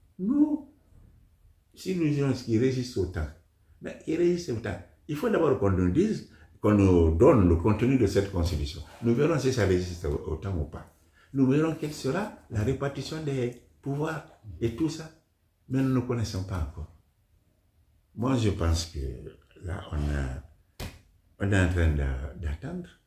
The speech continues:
Puisque quand on vous dit ça va être le critère rassemblement, qui nous rassemble, qui nous rassemble, qui va résister au temps,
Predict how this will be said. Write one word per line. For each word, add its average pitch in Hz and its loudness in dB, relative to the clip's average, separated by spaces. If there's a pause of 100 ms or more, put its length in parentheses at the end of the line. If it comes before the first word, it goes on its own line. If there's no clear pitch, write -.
(1080)
Puisque 101 -2
quand 110 2
on 101 4
vous 90 4
dit 87 4
ça 76 -2
va 90 2
être 73 0 (420)
le 78 -2
critère 85 0 (880)
rassemblement, 80 -2 (100)
qui 82 -2
nous 85 2
rassemble, 76 0
qui - -8
nous 85 -2
rassemble, 80 -4 (340)
qui 85 -6
va 101 0
résister 85 2
au 76 0
temps, 101 -8